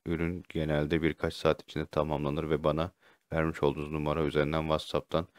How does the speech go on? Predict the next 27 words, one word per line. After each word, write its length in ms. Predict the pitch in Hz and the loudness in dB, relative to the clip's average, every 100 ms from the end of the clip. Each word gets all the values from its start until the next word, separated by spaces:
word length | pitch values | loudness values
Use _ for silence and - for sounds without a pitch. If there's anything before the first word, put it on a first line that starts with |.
| - _ | -20 _
ürünü 320 | 107 98 98 | 0 2 2
onaylamanız 960 | 113 - 98 95 95 95 98 110 113 - - | 2 0 2 2 2 2 2 0 -4 -8 -8
için 300 | 87 107 110 | -6 -4 -2
tarafımdan 720 | 98 90 90 95 90 92 107 | 0 0 0 -4 -4 -2 -2
mesaj 560 | 107 90 87 98 92 - | 0 -2 0 0 0 -4
alırsınız. 680 | 87 82 80 - 82 110 - _ _ _ _ _ _ _ - | -4 -2 -2 -4 -4 -4 -10 _ _ _ _ _ _ _ -6
Üründen 400 | 95 95 101 104 | -2 0 2 4
memnun 320 | 98 95 104 | 2 2 -2
kalınırsa 500 | - 92 101 101 90 | -2 -2 -2 -2 2
ve 160 | 90 - - _ | 2 2 -6 _
onaylanırsa 720 | 87 87 87 87 98 92 - | -4 0 0 0 -4 -6 -6
ürün 340 | 101 95 95 90 | -6 -2 0 0
ertesi 400 | 87 - 95 - | 0 -2 -8 -4
gün 140 | 95 | -6
kargo 320 | - 87 87 | 0 0 2
edilir 300 | 92 87 90 | 0 2 0
ve 160 | 92 90 | 0 -2
pazar 280 | - 85 90 | -2 -2 0
gü-, 220 | 87 87 - _ _ | -2 -6 -10 _ _
eğer 260 | 87 85 82 | 0 0 0
pazar 240 | 82 87 | -2 -2
gününe 220 | 85 80 | 0 -2
denk 200 | 85 85 | -2 -4
geliyorsa 340 | - 78 73 - | -6 -6 -6 -4
kargo 300 | 90 82 85 | 0 0 0
pazartesi 440 | - 85 82 - - | -4 -2 -2 -4 -8
günü 260 | 76 87 | -6 -6